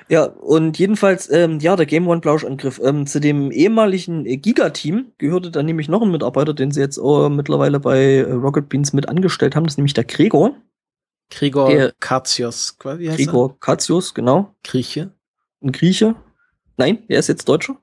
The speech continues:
Speaker 1: Hat jetzt einen deutschen Pass.
Speaker 2: Ja, aber es ist trotzdem
Speaker 1: Ja, ja, es ist halt, äh,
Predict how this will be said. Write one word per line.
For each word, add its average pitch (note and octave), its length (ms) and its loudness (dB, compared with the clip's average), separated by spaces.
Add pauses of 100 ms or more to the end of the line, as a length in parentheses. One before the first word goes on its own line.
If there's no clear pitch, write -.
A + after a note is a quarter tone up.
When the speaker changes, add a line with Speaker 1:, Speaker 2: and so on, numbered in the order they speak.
(440)
Speaker 1:
Hat D#3+ 120 -6
jetzt F#3 160 -4
einen D#3+ 60 -2
deutschen D#3 280 0
Pass. F#3 280 -2 (220)
Speaker 2:
Ja, C3+ 160 2
aber A#2+ 160 -2
es A2+ 80 -6
ist B2+ 340 -6
trotzdem A#2 560 -6
Speaker 1:
Ja, B2 400 2
ja, B2 400 0
es - 120 -6
ist - 120 -8
halt, A#2 160 2
äh, B2 120 2